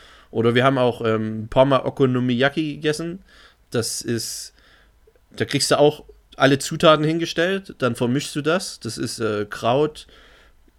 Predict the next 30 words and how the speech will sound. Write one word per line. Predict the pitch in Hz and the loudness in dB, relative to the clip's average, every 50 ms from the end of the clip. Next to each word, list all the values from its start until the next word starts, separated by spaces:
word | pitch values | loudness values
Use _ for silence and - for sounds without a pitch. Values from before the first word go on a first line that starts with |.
| - - _ _ - | -20 -20 _ _ -8
ähm, | 117 104 104 104 101 98 101 101 | -6 -6 -6 -6 -8 -8 -8 -4
Mayonnaise, | 104 113 120 123 123 131 139 143 139 139 139 135 135 135 135 131 135 - _ _ _ _ _ _ _ _ | -2 0 0 0 0 0 -2 -2 -2 -2 -2 -2 -2 -4 -6 -6 -10 -14 _ _ _ _ _ _ _ _
Ei, | - 110 123 139 139 139 139 147 131 - - - _ - | 0 2 2 2 2 0 0 -4 -6 -10 -14 -20 _ -2
dann | 123 117 117 113 113 110 107 101 - - _ - - - _ _ - - | -2 0 0 0 -2 -4 -6 -8 -10 -16 _ -20 -20 -20 _ _ -16 -4
halt | 110 110 117 110 - - | -2 0 0 0 -2 -2
Tintenfisch | - 143 139 143 135 - 143 139 131 139 | -2 0 0 -2 -2 0 0 0 2 0
oder | 117 110 | 0 0
was | 120 117 - | 0 0 2
auch | 113 113 | 0 0
immer | 117 113 | 0 -2
du | 110 107 | -4 -6
drin | - - 135 139 151 | -4 -4 -4 -2 -2
haben | 147 143 147 147 | -2 -4 -4 -4
willst. | 156 170 180 - - - _ - - - - - - - _ _ | -6 -6 -6 -10 -14 -18 _ -20 -20 -20 -20 -20 -20 -20 _ _
Und | - 127 | -4 0
dann | 127 131 139 | 0 2 2
hast | 147 139 - | 2 0 -2
du | 139 | -4
vor | 135 - 156 147 | -2 0 0 2
dir | 143 139 139 | 2 2 0
auch | 156 160 - - - - - - - | 0 -2 -6 -12 -20 -20 -20 -18 -16
so | - - 131 | -8 -4 -4
ein, | 120 120 117 113 117 | -2 -2 -4 -4 -4
in, | - 131 131 131 120 | -4 -2 -2 -2 -2
im | - 131 127 123 | -2 -4 -4 -2
Tisch | - 165 175 - | -2 -2 -2 0
eingelassen, | 120 131 143 143 135 131 131 131 - 139 | -2 -2 -2 0 0 0 0 0 -2 -2
so | 123 123 | -4 -4
eine | 120 117 113 | -4 -4 -4
große, | - - 120 120 113 120 110 101 | -6 -6 -4 -4 -2 -2 -4 -6